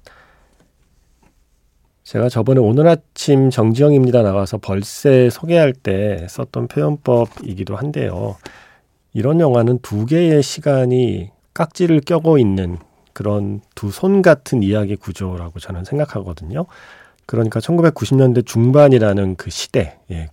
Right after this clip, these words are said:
그 시대, 주인공들이 살고 있는 그 시대가 왼손이라면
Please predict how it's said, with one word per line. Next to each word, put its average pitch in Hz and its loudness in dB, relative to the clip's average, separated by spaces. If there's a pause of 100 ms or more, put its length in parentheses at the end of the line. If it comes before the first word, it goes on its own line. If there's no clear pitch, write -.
그 98 -6
시대, - -8
주인공들이 127 4
살고 165 2
있는 139 4
그 113 0
시대가 120 0 (160)
왼손이라면 92 -4